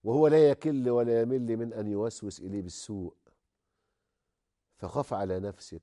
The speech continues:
واخشى على نفسك، واستعذ بالله من شيطانك، ولا تعرض نفسك لمواطن الريبة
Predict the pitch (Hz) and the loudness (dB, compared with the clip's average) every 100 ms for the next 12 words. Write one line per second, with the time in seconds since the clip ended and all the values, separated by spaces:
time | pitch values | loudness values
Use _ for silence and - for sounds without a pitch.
0 | - 113 - - 92 80 85 87 95 - | -10 -10 -10 -14 -10 -8 -8 -8 -10 -14
1 | 90 - 78 - - 120 101 78 80 85 | -18 -16 -18 -10 -6 -4 -4 -6 -12 -8
2 | 101 95 90 - 90 85 107 98 90 - | -6 -6 -8 -12 -14 -8 -6 -6 -6 -12
3 | _ _ _ _ 92 110 107 95 92 90 | _ _ _ _ -4 0 0 -2 -2 0
4 | 101 98 85 90 95 - 98 - 90 87 | 0 -4 -6 -8 -10 -10 -10 -8 -8 -6
5 | 104 113 98 87 80 80 135 120 87 | -4 -4 -4 -6 -6 -4 -4 -4 -8